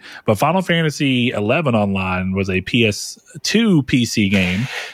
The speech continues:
that had crossplay, and then you also had eventually the three sixty version of the game that never really did very well, but it did exist, and it cross-played with P S two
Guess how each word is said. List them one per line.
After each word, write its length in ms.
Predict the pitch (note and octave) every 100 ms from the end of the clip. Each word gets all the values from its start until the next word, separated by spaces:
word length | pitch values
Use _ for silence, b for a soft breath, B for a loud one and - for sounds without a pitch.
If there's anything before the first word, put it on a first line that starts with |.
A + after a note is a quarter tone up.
| B
that 120 | A#2+
had 180 | A2 A2+
crossplay, 680 | - G2+ F#2+ - F#2+ F2+ A2 b b -
and 280 | B2+ A#2+ A#2
then 220 | B2+ B2+
you 180 | A#2+ A#2+ -
also 440 | C3+ - C3 A#2
had 520 | A#2 A2+ G#2 G#2 G#2 -
eventually 540 | G#2+ C3+ B2+ C3 A2
the 60 | G2
three 180 | - G#2
sixty 360 | - A2+ -
version 320 | G2 F#2+ F#2+ F#2
of 60 |
the 60 | F#2
game 240 | F#2 F#2
that 140 | F2+ A2+
never 240 | B2+ B2+
really 340 | G#2+ A#2 B2
did 320 | A2 G#2 A2 A#2
very 300 | C3 D3 D3+
well, 280 | D3 D#3+
but 140 | D3 A#2
it 80 | A2
did 100 | A#2+
exist, 440 | G#2+ C3 C#3 -
and 100 | A#2
it 80 | A#2
cross-played 600 | - B2 - - A2 G#2
with 220 | A2+ A2+
P 160 | - G2+
S 120 | -
two 360 | G2+ F#2 F#2